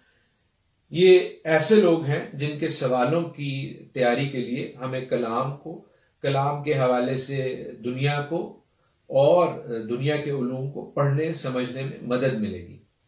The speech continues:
ये बात एक important बात है और ये हमारी तैयारी के लिए, church going मसीही लोगों की तैयारी के लिए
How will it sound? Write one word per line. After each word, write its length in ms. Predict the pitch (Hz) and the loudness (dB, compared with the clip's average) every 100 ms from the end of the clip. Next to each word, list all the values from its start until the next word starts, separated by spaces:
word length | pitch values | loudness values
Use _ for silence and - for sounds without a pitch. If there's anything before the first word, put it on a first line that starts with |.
| - | -8
ये 100 | 170 | -2
बात 400 | 196 190 - - _ _ _ | 2 2 2 -12 _ _ _
एक 240 | 151 143 - | -6 -6 -6
important 520 | 143 135 143 143 180 | -4 0 0 0 -2
बात 320 | 165 127 123 123 | 0 2 2 -2
है 260 | 135 - _ | -8 -12 _
और 280 | - 131 131 | -6 -4 -4
ये 120 | 139 | -2
हमारी 400 | 127 120 120 135 | -2 -2 -2 -2
तैयारी 460 | 135 120 113 123 143 | -2 0 2 2 -2
के 120 | 127 | -4
लिए, 460 | 110 110 - - - | -4 -4 -6 -10 -8
church 300 | 147 143 143 | -2 -2 -2
going 500 | 135 123 127 - 117 | -4 -6 -6 -10 -10
मसीही 460 | 113 135 131 139 120 | -10 -8 -6 -6 -4
लोगों 280 | 113 113 113 | -4 -4 -6
की 140 | 127 | -14
तैयारी 400 | - 110 101 107 | -10 -8 -6 -6
के 160 | 107 104 | -8 -8
लिए 340 | 117 202 - | -8 -10 -12